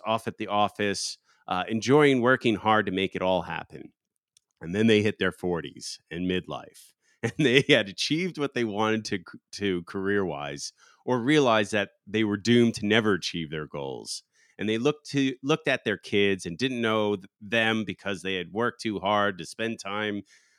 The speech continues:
uh, con-, connecting with their, so they, they started to work hard to connect with their kids. And critically, they also looked at their partner and questioned whether this was the person they wanted to spend the rest of their life with. And this triggered the midlife crisis. And they all started to really wonder,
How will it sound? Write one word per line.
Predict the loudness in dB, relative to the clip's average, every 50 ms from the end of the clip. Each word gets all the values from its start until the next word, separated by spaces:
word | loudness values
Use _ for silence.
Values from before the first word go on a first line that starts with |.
| _ _ -10
uh, | -4 -2 -2 -2 -2 -2 -4 -6 _
con-, | -8 -8 -8 -6 -8 -12 _ _
connecting | -6 -2 0 0 0 -2 -4 -6
with | -6 -4
their, | -6 -6 -6 -6 -8 _ _
so | -8 -4 -2
they, | 2 2 2 0 0 -4
they | -4 -4 -4
started | -4 -2 -2 -2 -2 0
to | -2 -2
work | -4 -6 -4 -4
hard | -2 -2 -2 -4
to | -8 -14
connect | _ -10 -6 -6 -6 -6 _
with | _ -8
their | -8 -6
kids. | -4 -2 0 2 2 0 -2 -6
And | -6 -6 -6 -8 _ _ _ _ _ _ -4
critically, | 0 0 0 0 0 0 0 2
they | 4 4
also | 2 2 0 0 -4
looked | 0 0 -2 -2 -2 -4
at | -6 -4
their | -6 -8 -6
partner | -2 4 4 4 4 4 2 0 2 2 0
and | -2 -4
questioned | -2 -4 -4 -4 -4 -8 -8 -8 -6
whether | -4 -4 -2 -2 -4 -6
this | -2 -2 -2 -2 -2 -2
was | -4 -4 -4
the | -6 -10
person | -6 -4 -4 -4 -4 -6 -6
they | -4
wanted | -4 -2 -4 -4 -4
to | -6
spend | -8 -8 -8 -6 -6
the | -6
rest | -6 -8 -8 -10
of | -12 -12
their | -10 -4
life | 0 2 2 2 0 0 -2
with. | -2 -2 -2 -2 _ -8
And | -8 -8 -8 -8 _ _ _ _ _ _ _ _ _ _ _
this | -4 -2 -2 -2
triggered | 0 4 4 4 4 2 -2 0
the | 0
midlife | -2 -2 -2 -2 -2 -2 -2 -4 -6 -10 -20 _ _ _ _
crisis. | -8 -6 -6 -6 -6 -8 -10 -10 -12 -10
And | -8 -4
they | -2 0
all | 2 2 2 2
started | 2 -2 -2 0 0 0 -2 -4
to | -6 -8 -8
really | -6 -4 -2 2 4 4 4 4 2
wonder, | -2 -4 -4 -2 0 2 2 2 2 0 0 -2 -4 -8